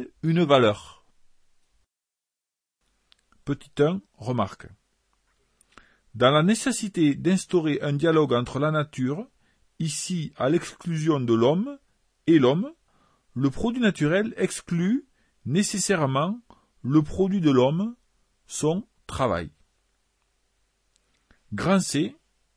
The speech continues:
une banque universelle, la nature. La banque universelle personnifie la nature. Elle distribue le produit naturel monétisé, l'allocation universelle, et collecte la monnaie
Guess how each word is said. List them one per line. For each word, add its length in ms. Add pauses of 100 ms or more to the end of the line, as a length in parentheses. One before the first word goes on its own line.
(640)
une 200
banque 320
universelle, 800 (800)
la 400
nature. 560 (1500)
La 100
banque 260
universelle 640
personnifie 1000
la 180
nature. 480 (640)
Elle 280
distribue 540
le 140
produit 320
naturel 460
monétisé, 720 (520)
l'allocation 680
universelle, 800 (460)
et 100
collecte 460
la 160
monnaie 500